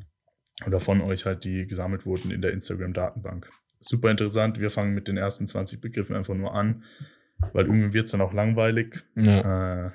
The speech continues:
Speaker 2: Ja, wir
Speaker 1: genau, ich
Speaker 2: rauschen
Speaker 1: hab meine
Speaker 2: da schnell
Speaker 1: rausgeschrieben,
Speaker 2: durch.
Speaker 1: Leopold hat seine
Speaker 2: Aber
Speaker 1: auch vorbereitet.
Speaker 2: Ja,
Speaker 1: Und da
Speaker 2: ich hab,
Speaker 1: rauschen wir jetzt schnell durch.
Speaker 2: ich hab ein bisschen, ähm, komische, die natürlich mich direkt widerspiegeln. Aber, ähm,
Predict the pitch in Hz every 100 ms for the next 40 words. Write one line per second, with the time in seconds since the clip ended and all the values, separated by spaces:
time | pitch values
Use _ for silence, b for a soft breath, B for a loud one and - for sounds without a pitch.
0 | - _ _ 107 107 113 104 101 113 120
1 | 107 110 107 113 101 98 107 107 110 110
2 | 110 107 101 104 104 104 175 180 170 -
3 | 107 120 - 113 110 113 110 113 - 113
4 | 107 104 107 98 95 110 95 92 92 -
5 | 98 95 98 113 110 107 117 - 117 107
6 | 104 - 101 101 101 101 - 107 107 -
7 | 95 101 95 98 - 98 95 - - B
8 | B B B 104 107 104 - 110 107 107
9 | - - 107 113 104 - - 104 101 110
10 | 135 147 B B B B B _ 107 113
11 | 117 110 90 110 107